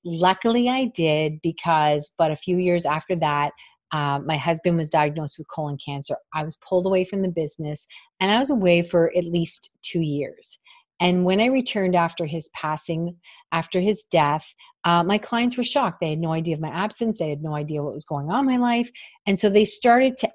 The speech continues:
ask me, "Hey, can you help us?" And so then I started working with them about productivity. And that led me to my book, Win the Hour, Win the Day. So that's my backstory about how that book came to be.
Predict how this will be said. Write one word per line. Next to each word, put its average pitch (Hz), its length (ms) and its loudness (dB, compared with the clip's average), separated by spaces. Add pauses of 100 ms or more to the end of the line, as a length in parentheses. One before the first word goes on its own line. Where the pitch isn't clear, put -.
ask 247 340 -4 (140)
me, 160 420 -2 (380)
"Hey, 180 540 4 (100)
can 196 140 2
you 196 100 2
help 165 320 0
us?" 254 480 2 (340)
And 190 460 6
so 202 220 2
then 208 180 4
I 240 80 6
started 208 360 2
working 175 260 0
with 175 140 0
them 170 180 0
about 165 320 -2
productivity. 156 880 -2 (420)
And 180 300 4
that 196 320 4
led 180 280 4
me 175 160 0
to 175 160 -2
my 165 200 0
book, 156 360 -2
Win 165 240 -4
the 156 160 -4
Hour, 143 380 -2
Win 147 220 -6
the 143 80 -6
Day. 139 420 -6
So - 140 -6
that's 226 280 2
my 233 140 4
backstory 175 680 0
about 156 260 2
how 160 240 0
that 160 300 0
book 180 180 0 (200)
came 226 360 0
to 269 120 -4
be. 269 340 0